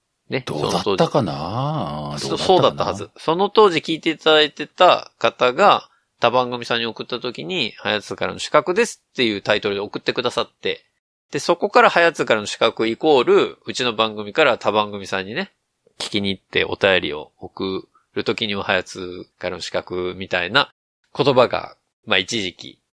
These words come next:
Speaker 1: 出来上がりまして。それこそ僕が作った謎解きの答えもそれにかかってましたからね。
Speaker 2: あったね。
Speaker 1: だって忘れてんの、今。
Speaker 2: おー、全然覚えてなかったね。あったね、そんなんね。
Speaker 1: そうそうそうそう。そうだった。だから、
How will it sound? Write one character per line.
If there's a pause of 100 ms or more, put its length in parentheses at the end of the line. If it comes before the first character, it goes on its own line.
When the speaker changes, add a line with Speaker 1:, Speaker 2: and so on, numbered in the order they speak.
Speaker 1:
出
来
上
が
り
ま
し
て。 (600)
そ
れ
こ
そ
僕
が
作
っ
た
謎
解
き
の
答
え
も
そ
れ
に
か
か
っ
て
ま
し
た
か
ら
ね。 (960)
Speaker 2:
あ
っ
た
ね。 (420)
Speaker 1:
だ
っ
て
忘
れ
て
ん
の、
今。 (600)
Speaker 2:
お
ー、
全
然
覚
え
て
な
か
っ
た
ね。
あ
っ
た
ね、
そ
ん
な
ん
ね。
Speaker 1:
そ
う
そ
う
そ
う
そ
う。
そ
う
だ
っ
た。
だ
か
ら、